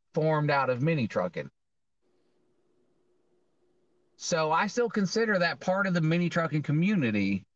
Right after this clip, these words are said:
So how do you take a full size out, even though it's part of the mini trucking community?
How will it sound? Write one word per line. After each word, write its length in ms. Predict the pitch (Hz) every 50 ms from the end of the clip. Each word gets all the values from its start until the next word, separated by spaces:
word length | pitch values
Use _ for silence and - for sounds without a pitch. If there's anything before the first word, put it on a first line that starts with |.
| _ _ _ _ _ _ _ _ _ _ _ _ _ _ _ -
So 340 | - - 165 160 156 156 151
how 220 | 143 170 180 180
do 80 | 180 180
you 80 | 175
take 240 | 147 175 165 160 -
a 60 | 143
full 280 | - - 170 180 185 170
size 320 | - 254 - 247 247 233
out, 340 | 120 113 110 107 107 - -
even 400 | 156 175 180 180 180 185 180 175
though 240 | 170 165 160 156 156
it's 140 | 151 - -
part 300 | - 160 147 147 147 139
of 80 | 127
the 60 | 131
mini 220 | 131 131 131 135 131
trucking 340 | - 139 123 123 - 110 -
community? 600 | - 120 131 127 120 101 92 78 69 - -